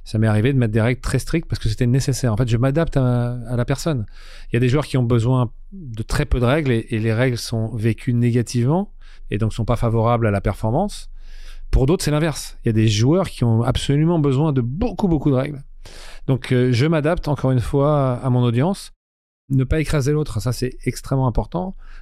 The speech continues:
On écrase plus l'autre par sa personnalité que par, euh, le fait d'asseoir son autorité. Si à chaque fois qu'on parle,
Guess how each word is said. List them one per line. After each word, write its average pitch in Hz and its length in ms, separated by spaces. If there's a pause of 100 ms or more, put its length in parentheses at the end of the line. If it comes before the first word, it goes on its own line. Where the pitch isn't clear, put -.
(120)
On 131 120
écrase 156 360
plus 185 260
l'autre 180 160
par - 160
sa - 140
personnalité 147 1000
que - 200
par, 143 580
euh, 143 440
le 139 120
fait 143 160
d'asseoir 131 300
son 131 100
autorité. 113 480 (280)
Si - 240
à 131 40
chaque 135 200
fois 151 140
qu'on 131 160
parle, 135 440